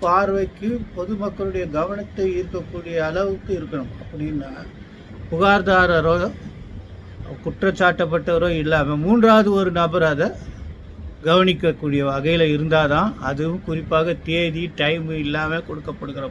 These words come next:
புகார்கள் வந்து omnibus and ambiguous அப்படின்னு சொல்லி அதை வந்து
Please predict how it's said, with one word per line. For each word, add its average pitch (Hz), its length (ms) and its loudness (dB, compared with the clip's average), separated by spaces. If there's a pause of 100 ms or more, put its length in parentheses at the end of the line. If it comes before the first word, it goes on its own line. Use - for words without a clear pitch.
புகார்கள் 139 480 -8
வந்து 123 560 -12 (720)
omnibus 165 680 4
and 151 220 0
ambiguous 135 880 0 (260)
அப்படின்னு 131 320 -6
சொல்லி 127 480 -8 (1200)
அதை 180 280 2
வந்து 156 520 2